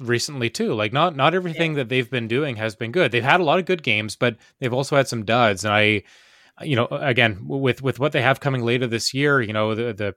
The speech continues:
Speaker 1: Pixel remasters coming to multiple platforms, uh, F F sixteen is, is looking very good. We're gonna talk about that game later.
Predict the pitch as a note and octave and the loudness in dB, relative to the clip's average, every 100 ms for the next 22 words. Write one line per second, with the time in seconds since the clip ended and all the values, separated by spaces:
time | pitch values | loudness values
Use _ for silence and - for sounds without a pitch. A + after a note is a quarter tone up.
0 | - B2+ C#3 B2 A2+ A2 G#2+ B2 G#2 A#2 | -4 -2 2 2 2 2 2 -2 -2 -2
1 | A2 G#2+ - G#2+ G#2 G2+ G#2 G2+ G#2+ - | -2 -4 -6 -4 -4 -4 -4 -4 -4 2
2 | D3 C#3+ C#3+ B2+ B2 A#2 - G#2+ F#2+ B2 | 4 4 0 0 0 -2 -2 -2 -2 -2
3 | G#2 G2+ G#2+ G2 B2 B2 A#2+ B2 C#3 A#2+ | -4 -4 -4 -2 0 0 0 -4 -4 -4
4 | B2 G#2+ G#2+ B2+ - A#2 G#2+ A2 G2+ D3+ | -4 -4 0 0 2 0 2 2 2 2
5 | C#3 G#2+ G#2+ A2 G2 A2 G#2+ G#2+ G2+ A#2+ | 0 0 -2 0 0 -2 -4 -4 -2 0
6 | C#3+ A2 | 2 2